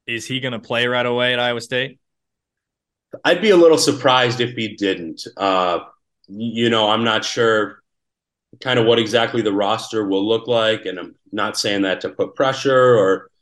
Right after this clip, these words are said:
Speaker 2: you know, saying he'll start or anything, but yeah, with his shooting, scoring ability, size, and just his work ethic, I'd be a little surprised if he didn't at least get some run pretty early in his Cyclones tenure.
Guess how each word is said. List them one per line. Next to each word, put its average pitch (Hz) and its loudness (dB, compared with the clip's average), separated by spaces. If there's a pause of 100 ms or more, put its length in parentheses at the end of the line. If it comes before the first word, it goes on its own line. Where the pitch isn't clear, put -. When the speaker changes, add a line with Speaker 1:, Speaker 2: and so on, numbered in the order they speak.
(140)
Speaker 2:
you 117 -2
know, 101 0
saying 113 0
he'll 110 -2
start 120 0
or 113 2
anything, 113 -4
but 95 -2 (480)
yeah, 85 -2
with 120 -2
his 165 0
shooting, 147 4
scoring 127 -4
ability, 123 0
size, 110 -4
and 98 -8 (360)
just 123 -2
his 117 -2
work 110 2
ethic, 120 0 (180)
I'd 135 0
be 147 8
a 135 8
little 117 4
surprised 101 -2
if 92 -10
he 110 -6
didn't 101 -2
at 98 -4
least 98 -4
get 98 -6
some 92 -4
run 87 -6 (340)
pretty 147 2
early 101 4
in 85 -4
his - -8
Cyclones 80 -6
tenure. 73 -12